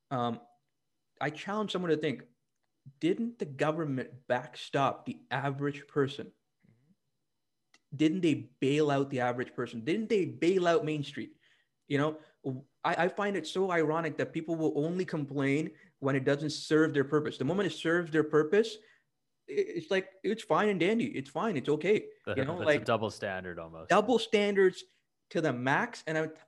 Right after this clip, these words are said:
Speaker 1: I, I, and I'm tired of it because people will apply to everything. It, to, people apply double standards to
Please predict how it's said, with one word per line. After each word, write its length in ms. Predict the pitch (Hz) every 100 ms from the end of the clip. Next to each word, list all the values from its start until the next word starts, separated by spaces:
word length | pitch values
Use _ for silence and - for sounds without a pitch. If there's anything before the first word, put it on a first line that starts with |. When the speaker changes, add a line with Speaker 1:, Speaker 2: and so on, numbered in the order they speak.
| -
Speaker 1:
I, 80 |
I, 120 | 165 156 165 - -
and 80 |
I'm 120 | 165 175
tired 440 | - 196 160 151 -
of 140 | 143
it 160 | 135 131
because 420 | 139 - 143 139 - _ _ _ _
people 580 | - 175 175 170 170 - -
will 160 | 151
apply 340 | 147 151 147 147
to 120 | 147
everything. 280 | 127 117 110
It, 100 | -
to, 200 | 123 117 -
people 220 | - 151
apply 260 | 127 135 127
double 240 | 123 135
standards 480 | 127 135 127 120 -
to 320 | - 117 113